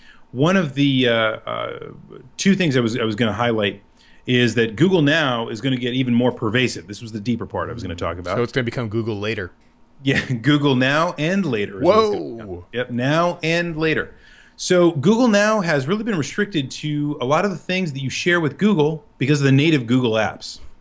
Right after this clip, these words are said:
Speaker 1: That makes a lot of sense, right? Um, well, now Google Now will be able to not only tap into certain apps that,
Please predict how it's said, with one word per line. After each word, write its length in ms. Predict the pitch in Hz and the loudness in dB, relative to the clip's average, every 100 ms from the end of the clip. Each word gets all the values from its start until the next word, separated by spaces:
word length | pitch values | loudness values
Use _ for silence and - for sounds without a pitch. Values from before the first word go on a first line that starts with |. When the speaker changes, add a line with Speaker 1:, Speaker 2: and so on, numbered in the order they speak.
| - | -16
Speaker 1:
That 120 | 92 | -12
makes 200 | 104 - | -10 -4
a 40 | |
lot 160 | 127 143 | 0 0
of 60 | 147 | 0
sense, 380 | 196 131 - | -2 -2 -6
right? 280 | 95 110 - - - - - - _ - | -6 -4 -4 -10 -20 -20 -20 -20 _ -6
Um, 400 | 120 123 123 127 - | 0 2 2 -2 -6
well, 160 | 127 135 | -2 0
now 200 | 160 180 | 2 0
Google 680 | 135 170 156 165 156 147 123 | -2 -4 -2 0 0 -2 -4
Now 500 | 127 180 170 120 151 | -2 0 0 0 -2
will 220 | 165 135 | -4 -6
be 200 | 135 135 | -4 -4
able 140 | 131 | -6
to 120 | 127 131 | -6 -2
not 160 | 131 | -2
only 180 | 131 127 | 2 2
tap 300 | - 131 127 | 2 0 -2
into 140 | 120 | -6
certain 320 | 107 135 123 117 | -6 -6 -6 -6
apps 320 | 120 120 - | -6 -6 -4
that, 220 | 107 95 | -4 -4